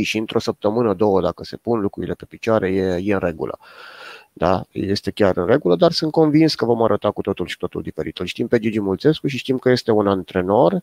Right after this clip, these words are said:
care, uh, a transmis întotdeauna,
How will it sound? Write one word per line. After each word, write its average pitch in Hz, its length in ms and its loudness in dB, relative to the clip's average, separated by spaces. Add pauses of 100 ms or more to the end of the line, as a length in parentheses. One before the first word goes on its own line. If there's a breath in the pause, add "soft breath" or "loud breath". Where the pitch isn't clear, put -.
care, 123 540 4 (180)
uh, 107 400 4
a 113 140 2
transmis 117 380 -2
întotdeauna, 123 960 2